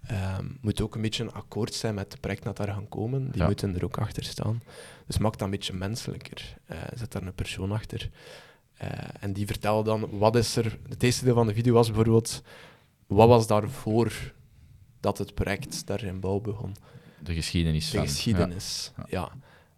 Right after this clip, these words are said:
Speaker 1: En als je daar al op kunt gaan inspelen en de weer een manier om, om je competitief te gaan onderscheiden, maak daar een verhaal van, ehm, dat als mensen zich in kunnen voelen, vinden.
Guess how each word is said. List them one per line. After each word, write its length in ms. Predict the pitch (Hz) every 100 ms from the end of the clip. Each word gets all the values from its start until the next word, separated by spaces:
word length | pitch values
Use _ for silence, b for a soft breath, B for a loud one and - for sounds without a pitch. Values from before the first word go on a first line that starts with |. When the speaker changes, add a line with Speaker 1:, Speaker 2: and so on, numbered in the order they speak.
| _
Speaker 1:
En 460 | 95 95 92 92 87
als 240 | - 101 -
je 120 | 101
daar 240 | 98 101
al 100 | 127
op 160 | 131 131
kunt 200 | 123 113
gaan 200 | - 98
inspelen 420 | 110 - - 123
en 80 | 110
de 80 | 92
weer 160 | 98
een 60 | 117
manier 300 | 110 110 117
om, 140 | 107 -
om 120 | - 107
je 100 | 101
competitief 580 | 117 110 107 - 110
te 120 | - 101
gaan 160 | 101
onderscheiden, 680 | 98 95 - - 101 123 135 B B B B B -
maak 260 | 101 101
daar 120 | 107
een 100 | 101
verhaal 360 | 90 92 98 117
van, 440 | 117 117 120 113 -
ehm, 540 | - - - - - -
dat 120 | - -
als 200 | 98 -
mensen 340 | 98 107 101
zich 120 | 95
in 120 | 98
kunnen 360 | 92 95 92 95 101 95 -
voelen, 440 | - - 113 117 104
vinden. 460 | 98 110 131 131